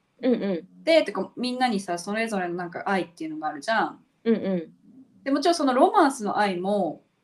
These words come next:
Speaker 1: うん。
Speaker 2: なんかいろんな人に感じるわけじゃん。
Speaker 1: うんうん。
Speaker 2: で、あの、別にそうやって、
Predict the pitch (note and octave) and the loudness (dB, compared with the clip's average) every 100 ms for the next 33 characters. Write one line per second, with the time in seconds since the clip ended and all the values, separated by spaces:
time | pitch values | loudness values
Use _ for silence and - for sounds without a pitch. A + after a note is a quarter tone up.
0 | - G#3+ G#3 F3 F#3 - _ _ _ _ | -4 -2 -2 -4 -8 -16 _ _ _ _
1 | _ _ C#4 C4+ G#3+ D4 D#4+ D#4+ D#4+ D#4+ | _ _ -6 0 2 4 4 4 2 2
2 | D4+ - A3 G#3 F#3+ G3 F#3+ E3+ F#3 F3 | 0 0 -2 -2 0 0 -2 -4 -4 -4
3 | F3 F3 - _ _ _ _ _ _ - | -6 -12 -18 _ _ _ _ _ _ 0
4 | A#3+ F#3 F3+ D3+ - _ _ _ _ _ | 4 4 2 0 -4 _ _ _ _ _
5 | _ _ D4+ C#4+ G#3+ G3+ _ _ _ _ | _ _ 0 2 2 -4 _ _ _ _
6 | _ _ _ _ _ _ _ _ _ _ | _ _ _ _ _ _ _ _ _ _
7 | - G3 F#3 F3+ F3+ _ _ _ _ _ | -10 -6 -6 -8 -12 _ _ _ _ _
8 | _ - C4+ C4+ D#4+ E4+ F4 F4 - E4+ | _ -10 -8 -2 2 4 4 4 4 4
9 | E4+ D4+ | 6 2